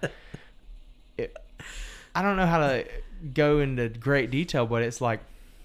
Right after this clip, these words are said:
Speaker 2: they were all, like, driving songs,
Speaker 1: Yeah.
Speaker 2: and they were all
Speaker 1: All of the
Speaker 2: punk
Speaker 1: tone, all the,
Speaker 2: and
Speaker 1: all the tone is up.
Speaker 2: It is. It,
Speaker 1: Yeah.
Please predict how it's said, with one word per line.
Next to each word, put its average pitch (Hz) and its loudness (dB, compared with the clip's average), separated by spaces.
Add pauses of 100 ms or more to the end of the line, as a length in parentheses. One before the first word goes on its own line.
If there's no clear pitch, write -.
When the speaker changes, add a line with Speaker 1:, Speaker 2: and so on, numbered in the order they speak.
(680)
Speaker 2:
they 135 2
were 147 4
all, 151 2
like, 135 -2 (760)
driving 135 0
songs, 123 2
Speaker 1:
Yeah. 135 -2
Speaker 2:
and 131 0
they 127 4
were 117 2 (360)
all 127 6
Speaker 1:
All 160 6
of 160 4
the 147 6
Speaker 2:
punk 156 6
Speaker 1:
tone, 147 0
all 151 2 (120)
the, 175 4
Speaker 2:
and 113 -4
Speaker 1:
all 156 0
the 160 2
tone 143 0
is 113 -4 (120)
up. 127 -6 (180)
Speaker 2:
It 139 2
is. 107 0
It, 127 0
Speaker 1:
Yeah. 90 -6